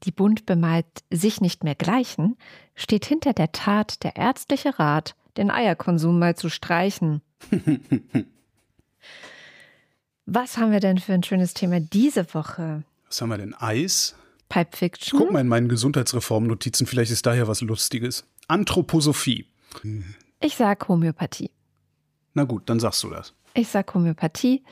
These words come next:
Speaker 1: und damit kommen wir zum Börsenticker. Montag.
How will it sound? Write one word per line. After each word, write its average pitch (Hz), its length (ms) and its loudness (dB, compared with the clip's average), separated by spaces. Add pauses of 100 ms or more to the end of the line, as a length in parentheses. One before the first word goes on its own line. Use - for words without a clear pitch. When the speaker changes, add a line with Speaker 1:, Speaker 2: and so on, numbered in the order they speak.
(500)
Speaker 1:
und 202 380 2
damit 151 500 0
kommen 147 240 -2
wir 147 240 -2
zum 277 300 -2 (200)
Börsenticker. - 720 -8 (960)
Montag. 190 540 0